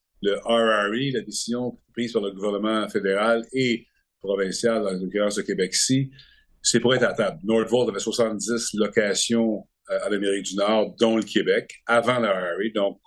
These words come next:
on a fait le R R A pour être à la table, pour pouvoir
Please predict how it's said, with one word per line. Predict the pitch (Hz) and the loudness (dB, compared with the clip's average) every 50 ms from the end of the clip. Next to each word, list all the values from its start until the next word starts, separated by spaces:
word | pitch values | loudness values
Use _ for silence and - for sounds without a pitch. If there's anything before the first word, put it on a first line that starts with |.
| _ - | _ -6
on | 95 92 95 95 | -2 0 2 2
a | 95 95 92 - - _ _ _ _ _ _ - | 2 0 0 -4 -8 _ _ _ _ _ _ 2
fait | 139 139 | 2 4
le | 139 | 4
R | 123 117 | 4 2
R | 113 107 117 | 4 2 0
A | - - | -2 -2
pour | - 107 | -4 -4
être | 104 107 | -2 0
à | 101 | -2
la | 98 95 | -2 -2
table, | - 110 110 113 113 | -2 -2 -2 -2 -2
pour | - 98 101 _ _ | -6 -12 -12 _ _
pouvoir | - 101 101 104 107 107 107 | -2 0 0 0 0 0 -4